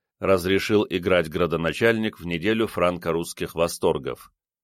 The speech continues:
По улицам ходили бесконечные процессии с красными флагами и пением. На женщинах олели красные ленточки и красные цветы. Встречались совсем незнакомые люди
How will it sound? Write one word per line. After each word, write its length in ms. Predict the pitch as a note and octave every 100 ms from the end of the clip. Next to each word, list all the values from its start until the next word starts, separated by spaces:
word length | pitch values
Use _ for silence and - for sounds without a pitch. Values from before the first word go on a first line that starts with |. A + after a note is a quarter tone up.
| _ _ -
По 80 |
улицам 460 | D#2 C#3 D3 C3+ B2+
ходили 400 | G#2+ F#2 A2 A2+
бесконечные 800 | F2 E2+ - F2+ F#2 - E2+ D#2+
процессии 680 | D2+ C#2 - A#2+ - A2+ G#2+
с 100 | -
красными 520 | F2 F2 - D#2 C#2
флагами 800 | - D#2 G2+ G#2+ G#2 G2+ F#2 - _
и 120 | - B2+
пением. 640 | F2+ D2+ C#2+ C#2 C2 C2 _ _ _ _ _ -
На 200 | - F2+
женщинах 680 | G#2+ D#3+ C#3+ C3+ B2+ - -
олели 360 | F#2+ G2+ G2+ F#2+
красные 500 | F#2 F2+ E2+ D2+ C#2+
ленточки 540 | A2+ A#2 G2+ - G#2
и 280 | G2+ - A#2
красные 520 | - D#2+ D2+ D2+ D2
цветы. 540 | - D#2+ D#2 D#2 C#2 _ _ _ _ _ _ _ _
Встречались 720 | - - F#2 F2 G#2 G2 F2 -
совсем 480 | - F#2 - F#2+
незнакомые 640 | F2 D#2 D#2 - F2 D#2+ D#2
люди 460 | G2+ G#2 G2+ F2